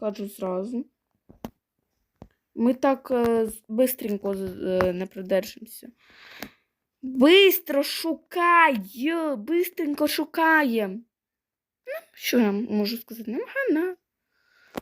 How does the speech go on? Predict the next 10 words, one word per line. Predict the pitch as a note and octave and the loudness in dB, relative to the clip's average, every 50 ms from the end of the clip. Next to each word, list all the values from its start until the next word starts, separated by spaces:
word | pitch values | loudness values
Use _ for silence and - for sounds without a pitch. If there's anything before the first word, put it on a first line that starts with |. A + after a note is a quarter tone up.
| - _ | -14 _
У | - | 0
нас | C4+ C#4+ D4 C#4+ D4 | 2 4 4 4 2
геть | C#4+ D4+ E4 D#4+ B3 D4 | 2 4 4 4 4 4
нічого | C#4 C4+ C4 A#3+ - D4 C#4+ D#4+ | 2 2 2 0 -2 -2 0 2
немає. | D#4 C#4+ D#4 D4 C#4+ D4 D4+ D4+ D4 C#4 C4+ C4 C4+ C#4+ - - - - - - - - - - - - _ _ - - D4 D4 D4 D4+ D4 D4 - - - - - - - - _ _ _ _ _ _ _ _ _ _ _ _ _ _ _ _ _ _ _ _ _ _ _ _ _ _ | 2 2 2 2 2 0 0 -2 -2 -2 -2 -2 -2 -2 -4 -6 -12 -16 -16 -18 -18 -20 -20 -20 -20 -20 _ _ -4 -2 -2 0 0 -2 -4 -6 -10 -18 -20 -20 -20 -20 -20 -20 _ _ _ _ _ _ _ _ _ _ _ _ _ _ _ _ _ _ _ _ _ _ _ _ _ _
Що | - - - | -18 -12 -8
я | C4 | -6
можу | C4+ C#4 C#4+ - - | -6 -6 -6 -8 -12
сказати? | - - - D#4 D#4 E4 F4 - _ _ _ _ _ _ _ _ _ - - - - - - - - _ - | -18 -14 -10 -8 -8 -8 -8 -10 _ _ _ _ _ _ _ _ _ -20 -20 -16 -14 -14 -14 -16 -8 _ 2
Ну, | G4 G#4 | 4 4